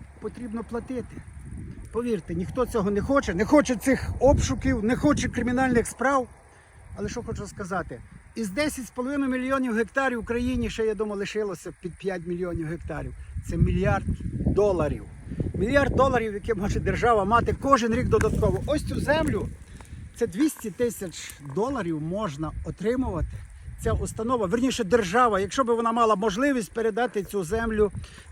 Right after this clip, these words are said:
в оренду. Двісті тисяч доларів кожен рік. Скільки це дронів? Скільки це допомоги,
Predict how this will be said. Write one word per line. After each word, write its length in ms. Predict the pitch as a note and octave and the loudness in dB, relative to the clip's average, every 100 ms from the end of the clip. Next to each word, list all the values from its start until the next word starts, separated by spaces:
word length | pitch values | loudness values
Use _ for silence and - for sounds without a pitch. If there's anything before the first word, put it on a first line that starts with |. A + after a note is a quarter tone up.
| - | 0
в 100 | A#3 | 4
оренду. 600 | B3+ B3+ G#3 E3 A#3+ B2 - - - - | 6 6 4 4 6 4 -2 -16 -16 -14
Двісті 500 | C3 F3+ C4 - - - | -8 -6 -6 -6 -6 -6
тисяч 400 | G3 G#3+ - - | -6 -8 -8 -10
доларів 380 | - G3+ F#3 F#3 - | -8 -8 -8 -10 -10
кожен 340 | G3 G3 F#3+ | -10 -8 -8
рік. 160 | E3+ - | -8 -10
Скільки 300 | - - - - | -6 -6 -6 -10
це 60 | |
дронів? 440 | G3 F#4+ C#3 A#2 - | -8 -6 -6 -8 -8
Скільки 300 | - D4 C#4+ | -2 0 0
це 120 | C#4 | -2
допомоги, 640 | C#4 B3+ B3 B3+ C4+ A#3 | -2 -2 0 2 4 4